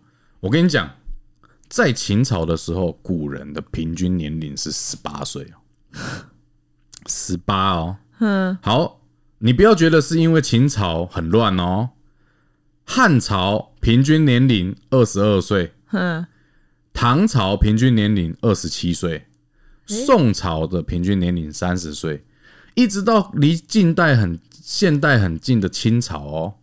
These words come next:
Speaker 1: 平均年龄都是三十三岁而已哦。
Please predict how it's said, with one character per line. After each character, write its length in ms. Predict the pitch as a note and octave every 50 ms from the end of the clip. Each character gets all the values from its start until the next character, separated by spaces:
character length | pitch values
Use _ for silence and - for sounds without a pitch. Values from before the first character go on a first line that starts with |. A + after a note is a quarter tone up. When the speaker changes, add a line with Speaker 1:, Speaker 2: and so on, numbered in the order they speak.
| _ _ _
Speaker 1:
平 220 | - - F#2+ G2
均 160 | G#2 A2+ A2
年 180 | G#2 F#2+ F#2+ G2
龄 140 | F#2 E2 D#2+
都 100 | D#2 F2+
是 160 | E2+ - E2+
三 280 | D#2 - - E2+ E2+ E2
十 120 | - D#2+
三 300 | D2 - D2 D2 D2+ D2+
岁 180 | - - E2 D2
而 140 | C#2 C#2 C#2
已 140 | C#2+ C#2 -
哦。 80 | -